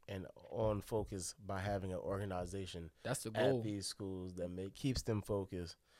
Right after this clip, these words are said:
Speaker 1: But I think the other thing, pe-, we need to start holding Baltimore City schools account-, accountable for what they're doing. Like, I was like, even for the education, educational le-, level,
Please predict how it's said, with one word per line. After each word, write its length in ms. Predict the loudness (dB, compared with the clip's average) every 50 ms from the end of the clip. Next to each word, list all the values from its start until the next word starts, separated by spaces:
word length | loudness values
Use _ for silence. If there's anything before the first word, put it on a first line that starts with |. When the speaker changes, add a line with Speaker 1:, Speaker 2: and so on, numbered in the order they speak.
| -20 -20 2 6
Speaker 1:
But 80 | 8 8
I 40 | 10
think 160 | 10 8 8
the 100 | 6 4 6
other 280 | 10 10 10 10 10 8
thing, 400 | 6 6 6 6 6 2 0 -2 -6 -12 -20 -20 _ _ _ _
pe-, 160 | 0 2 2 2
we 220 | 2 2 2 4 6
need 180 | 6 6 6 6
to 80 | 4
start 320 | 4 6 8 10 10 12 10
holding 580 | 10 8 6 6 6 6 6 6 4 4 2 4
Baltimore 640 | 6 8 8 8 8 6 2 -2 0 2 2 2 0
City 300 | 0 -2 -2 -2 -2 -4
schools 460 | -4 -6 -6 -6 -4 -2 -2 -4 -4 -4
account-, 720 | -4 -4 -4 -6 -8 -6 -2 0 0 0 0 -2 -4 -4 -6
accountable 720 | -6 -4 -2 0 2 2 2 2 0 -2 -4 -4 -6 -8 -12 -8
for 140 | -6 -2 0
what 180 | 2 0 2 2
they're 180 | 0 0 0
doing. 380 | 0 -2 -2 -2 -2 -2 -4 -6 -10 -14 -18 -20 -8 4 8
Like, 100 | 10 10
I 20 |
was 100 | 12 12
like, 160 | 10 10 10
even 220 | 8 6 6 6 6
for 160 | 8 8 8
the 120 | 8 8
education, 540 | 6 6 6 4 4 4 4 4 4 4 4
educational 580 | 4 4 4 2 4 4 4 4 4 2 4 6
le-, 220 | 8 8 8 6
level, 520 | 6 6 8 8 8 8 6 4 2 0